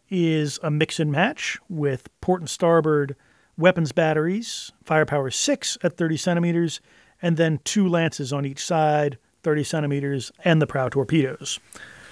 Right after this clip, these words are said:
Uh, and we picked these for Ultramarines because of all the ships in Battlefleet Heresy and Battlefleet Gothic, these are the two cruisers that you squadron together.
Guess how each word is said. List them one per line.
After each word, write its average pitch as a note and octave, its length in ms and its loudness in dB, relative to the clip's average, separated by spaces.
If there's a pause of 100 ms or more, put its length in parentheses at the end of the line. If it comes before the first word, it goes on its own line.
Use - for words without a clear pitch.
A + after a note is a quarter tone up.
(440)
Uh, F3+ 220 -6 (600)
and G3 140 6
we A3 100 8
picked D4 340 0
these A3 600 2 (120)
for - 320 -6
Ultramarines D3 840 -2
because E3 500 2 (140)
of F3 200 0 (180)
all B3 380 2
the C4 100 0
ships - 640 -2 (500)
in G3+ 420 0
Battlefleet F3+ 560 0
Heresy D#3+ 640 0
and C#3+ 160 -2
Battlefleet D3+ 420 0
Gothic, C3 460 -2 (2000)
these G3+ 400 0
are F#3 280 6
the D3+ 280 -4
two G#3 260 2
cruisers D#3 480 0
that - 140 -8
you D3+ 120 -4
squadron B2+ 520 0
together. C3 440 -10